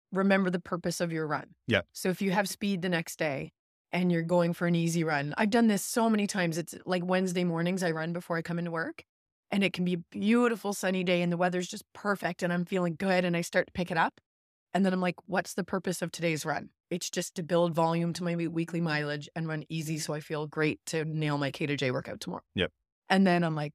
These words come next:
Speaker 1: then I pull back. It doesn't matter how good I feel, 'cause if I push the pace and run quicker, then Thursday I'm not gonna feel as fresh.
Speaker 2: Yep.
Speaker 1: Yeah.
Speaker 2: And it's important that to know easy runs are, for me, boring.
Speaker 1: Mm-hmm.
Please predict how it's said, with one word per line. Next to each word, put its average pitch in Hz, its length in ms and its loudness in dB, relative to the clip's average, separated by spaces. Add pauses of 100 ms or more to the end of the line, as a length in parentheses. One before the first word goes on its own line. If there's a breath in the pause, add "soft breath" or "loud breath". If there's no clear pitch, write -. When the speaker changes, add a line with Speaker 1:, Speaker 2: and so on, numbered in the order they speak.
Speaker 1:
then 170 180 -6
I 156 80 -6
pull 156 160 -4
back. 143 320 -6
It 180 60 -8
doesn't 208 180 2
matter 202 240 4
how 190 120 0
good 175 180 2
I 156 80 -2
feel, 160 360 -6 (360)
'cause 185 140 2
if 180 120 0
I 175 60 -2
push 185 240 -2
the 180 100 -4
pace 170 260 -4
and 165 60 -6
run 156 140 -4
quicker, 175 500 0 (140)
then 175 260 0
Thursday 180 720 2
I'm 165 120 -2
not 165 160 -4
gonna 160 160 -6
feel 143 180 -6
as - 100 -8
fresh. - 460 -10
Speaker 2:
Yep. - 180 -4 (280)
Speaker 1:
Yeah. 101 140 -6 (180)
Speaker 2:
And 151 100 6
it's 190 160 4
important 180 400 6
that 123 220 4 (260)
to - 80 -4
know 120 240 2 (720)
easy 190 180 4
runs 170 200 6
are, 127 100 4 (240)
for 95 140 -2
me, 92 100 0
boring. 80 380 -4 (520)
Speaker 1:
Mm-hmm. 170 260 -2